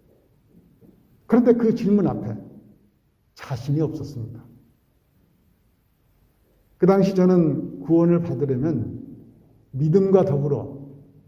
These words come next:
구원에 합당한 행위가 있어야 한다고 하는 잘못된 구원관을 가지고 있었습니다.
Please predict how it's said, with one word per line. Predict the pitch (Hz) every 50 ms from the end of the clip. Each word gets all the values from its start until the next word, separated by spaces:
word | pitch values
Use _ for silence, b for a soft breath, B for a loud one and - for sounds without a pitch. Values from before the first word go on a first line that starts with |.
| _ _ _
구원에 | - - 151 151 151 151 151 147
합당한 | 147 147 143 - - - - 135 131 147 151 143 - - -
행위가 | 196 233 220 220 214 208 175
있어야 | 143 - 151 165 139
한다고 | 131 139 123 131 127 120 123
하는 | 117 123 131 143 117 - - - - - - - - - - - _ _ _ _ _ _ _
잘못된 | - - 135 147 156 151 156 156 156 156 160 156 143 -
구원관을 | - 139 143 139 135 123 117 113 117 131 143 156 151 - - -
가지고 | - - 131 113 117 113 120 113 113
있었습니다. | 117 - - 151 113 - - 110 107 - - -